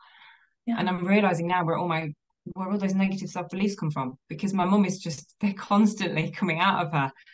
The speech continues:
Speaker 2: She's like a volcano erupting all day long with all these negative self-beliefs.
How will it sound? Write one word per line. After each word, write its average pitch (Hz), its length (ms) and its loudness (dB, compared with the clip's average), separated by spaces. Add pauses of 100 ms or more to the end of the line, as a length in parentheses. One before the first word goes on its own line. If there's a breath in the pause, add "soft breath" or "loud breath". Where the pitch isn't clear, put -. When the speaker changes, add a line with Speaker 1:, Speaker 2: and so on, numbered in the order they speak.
(480 loud breath)
Speaker 2:
She's - 120 -12
like 208 140 -2
a - 40 -6
volcano 180 400 2
erupting 156 420 0
all 160 140 -2
day 175 220 2
long 175 200 0
with 160 140 -4
all 160 80 -4
these 160 140 -4
negative 170 400 -4
self-beliefs. 151 640 -2